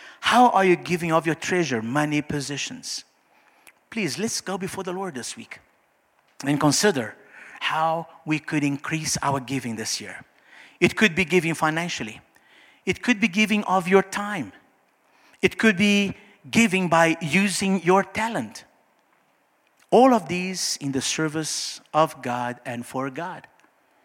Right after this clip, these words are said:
It's not too late to consider being a volunteer at church here in, in some things. And next we're gonna continue, and next we're going to look,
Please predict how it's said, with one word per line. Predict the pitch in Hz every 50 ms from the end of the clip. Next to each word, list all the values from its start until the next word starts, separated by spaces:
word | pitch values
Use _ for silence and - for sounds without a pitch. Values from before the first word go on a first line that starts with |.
| _ _ _ _ _ - _ _
It's | - -
not | 143 143 151 -
too | - 160
late | 170 220 220 - - -
to | - 135
consider | - 147 135 - - 202 202 156 156 135
being | 120 - 147 147 147 143 139 - - - -
a | - 127
volunteer | - 147 160 151 151 143 - - 175 170 165 165 165
at | - 139 -
church | - - 240 240 240 - -
here | - 120
in, | 110 113 117 120 120 127
in | 127 131 120 113
some | - - 131 127 123
things. | 123 123 101 95 - - - - - _ _ _ _ _ _ _ _ _ _ _ _ _ _ _ _ _ _ _ - - _ _ _ _ _ _ _ _ _ _ _ _ _ _ - - _
And | - 170 175 175 175 175 190
next | 240 285 - - -
we're | 240 220
gonna | 196 202 196 190
continue, | 180 - 175 160 - - 226 214 160 147 175 180 - - - - - - _ _ _ _ -
and | - 156 151
next | 180 220 - - -
we're | - 202 196
going | 170 185 185 170
to | - 170 170
look, | 156 170 190